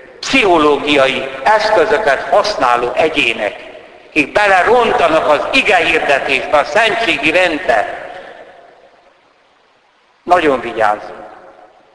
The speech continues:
És lehet, hogy rákap az édességre. Jaj, csak ez az atya, csak ezt tud engem feloldozni.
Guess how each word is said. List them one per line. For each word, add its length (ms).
És 240
lehet, 320
hogy 200
rákap 600
az 340
édességre. 880
Jaj, 340
csak 200
ez 160
az 140
atya, 340
csak 200
ezt 240
tud 140
engem 340
feloldozni. 880